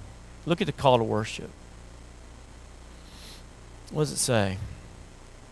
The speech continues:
How is God going to ultimately respond to this sinful spiritual adultery?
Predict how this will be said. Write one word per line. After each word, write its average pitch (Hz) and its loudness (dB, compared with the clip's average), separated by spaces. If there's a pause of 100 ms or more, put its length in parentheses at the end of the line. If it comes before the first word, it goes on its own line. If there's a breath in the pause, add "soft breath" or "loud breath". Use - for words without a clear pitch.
(1500 loud breath)
How 180 12
is 190 12
God 175 12
going 160 10
to 143 4
ultimately 165 10
respond 135 10
to 127 0
this 127 8
sinful 147 4
spiritual 135 6
adultery? 131 6